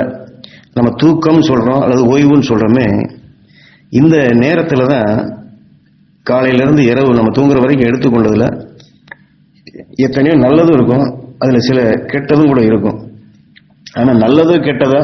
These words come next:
அதை பத்தி இங்க பிரச்சனை இல்லை. ஆனா நல்லதுங்கிறது நல்லதா நமக்குள்ள வளர்ச்சியாகுது,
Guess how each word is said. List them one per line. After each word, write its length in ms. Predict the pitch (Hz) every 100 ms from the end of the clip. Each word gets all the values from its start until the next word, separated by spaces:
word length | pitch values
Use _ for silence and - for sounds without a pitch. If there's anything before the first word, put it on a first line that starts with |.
| -
அதை 180 | 120 143
பத்தி 200 | 151 151
இங்க 160 | 120
பிரச்சனை 360 | 110 110 - 107
இல்லை. 180 | 101 104 - - - - - _
ஆனா 180 | 120 110
நல்லதுங்கிறது 760 | 107 123 156 160 160 156 131 143 156 - - - -
நல்லதா 360 | 110 131 147 139
நமக்குள்ள 360 | 117 113 127
வளர்ச்சியாகுது, 580 | 113 113 117 113 104 101